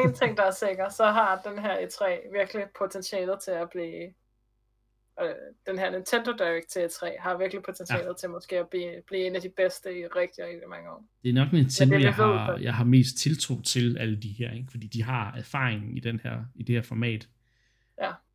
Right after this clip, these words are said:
Speaker 2: Øh, og de har bevist, at de, de kan mestre det digitale. Øhm,
Speaker 1: Mm.
Speaker 2: men jeg glæder mig også til at se, hvad har Square Enix tænkt sig at lægge ud på,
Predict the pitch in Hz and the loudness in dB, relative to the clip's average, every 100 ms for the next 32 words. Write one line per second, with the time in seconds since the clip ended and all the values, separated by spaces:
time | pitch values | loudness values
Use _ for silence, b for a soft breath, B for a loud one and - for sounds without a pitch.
0 | _ 127 113 123 120 113 135 151 - - | _ -6 0 4 4 4 4 2 -2 -6
1 | 107 _ 117 110 113 110 113 120 127 - | -12 _ -6 -4 -4 -4 0 0 0 -4
2 | 110 104 123 - 107 107 107 123 107 104 | -8 -8 -10 -10 -6 -6 -4 -4 -4 -6
3 | 107 117 113 110 110 113 117 214 185 165 | -8 -10 -10 -8 -8 -10 -12 -10 -10 -12
4 | - _ _ - 110 110 127 135 113 110 | -20 _ _ -8 -6 4 8 10 8 2
5 | 113 117 104 107 127 123 - 120 117 123 | -4 -2 -2 0 2 2 0 2 4 4
6 | - 123 131 - 107 107 107 - 131 107 | 2 -4 -4 -6 -6 -6 -6 -8 -10 -12
7 | 101 | -12